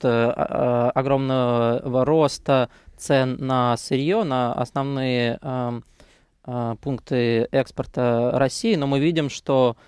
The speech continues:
ам, оппозиция режиму и протестная активность, э, растет.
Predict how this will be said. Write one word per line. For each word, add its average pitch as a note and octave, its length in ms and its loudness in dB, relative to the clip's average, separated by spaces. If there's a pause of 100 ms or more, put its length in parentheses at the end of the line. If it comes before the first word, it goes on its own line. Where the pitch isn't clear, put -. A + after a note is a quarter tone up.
(480)
ам, A#2+ 560 -2 (120)
оппозиция C#3+ 600 0
режиму C#3 460 0
и - 20 -12
протестная C3+ 540 -2
активность, C3+ 640 -4
э, A#2 420 2
растет. C3+ 580 0